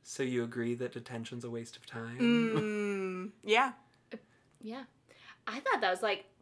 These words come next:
Speaker 3: pretty badass. And also, like, I was like, "Oh, fuck." Like, if
Speaker 2: I
Speaker 3: my
Speaker 2: know.
Speaker 3: teacher said that to me, I'd be like, "Okay." And that was
Speaker 2: Yeah.
Speaker 3: it. But Spinner
Speaker 2: I
Speaker 3: didn't
Speaker 2: know.
Speaker 3: get enough.
Speaker 1: Oh, disrespectful little
Speaker 3: Yeah.
Speaker 1: ass.
Speaker 2: So
Speaker 3: Yes.
Speaker 2: disrespectful.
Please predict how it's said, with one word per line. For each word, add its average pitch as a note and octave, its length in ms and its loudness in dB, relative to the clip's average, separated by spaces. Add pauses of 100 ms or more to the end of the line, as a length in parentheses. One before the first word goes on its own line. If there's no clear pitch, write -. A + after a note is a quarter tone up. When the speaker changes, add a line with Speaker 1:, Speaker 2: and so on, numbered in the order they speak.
Speaker 3:
pretty A3+ 240 -2
badass. F3+ 760 0
And G#3+ 140 0
also, G#3+ 340 4
like, F#3+ 160 4
I E3+ 40 -2
was E3+ 100 -4
like, D3+ 180 -10 (220)
"Oh, A3+ 80 0 (100)
fuck." G#3 140 -10 (160)
Like, A3+ 220 6
if C4 100 8
Speaker 2:
I - 60 8
Speaker 3:
my C#4+ 140 12
Speaker 2:
know. - 80 12
Speaker 3:
teacher E4 380 6
said E4+ 200 8
that C#4+ 180 10
to C4+ 100 0
me, A#3 240 4
I'd B3+ 140 -2
be A3+ 80 2
like, G#3 200 0 (840)
"Okay." F4+ 400 0 (120)
And - 240 4
that - 200 12
was B3 180 6
Speaker 2:
Yeah. C4+ 120 4
Speaker 3:
it. - 100 -6 (260)
But G#3 320 0 (120)
Spinner G#3+ 500 -8 (500)
Speaker 2:
I G3 60 -8
Speaker 3:
didn't G3+ 220 -4
Speaker 2:
know. A3 40 -4
Speaker 3:
get A3 120 2
enough. B3 260 -4 (320)
Speaker 1:
Oh, D#4+ 260 2 (100)
disrespectful G#3+ 840 4
little A#2+ 180 8
Speaker 3:
Yeah. A2+ 120 10
Speaker 1:
ass. A2+ 540 6
Speaker 2:
So F#3 80 0
Speaker 3:
Yes. D#4+ 240 6
Speaker 2:
disrespectful. E3 760 2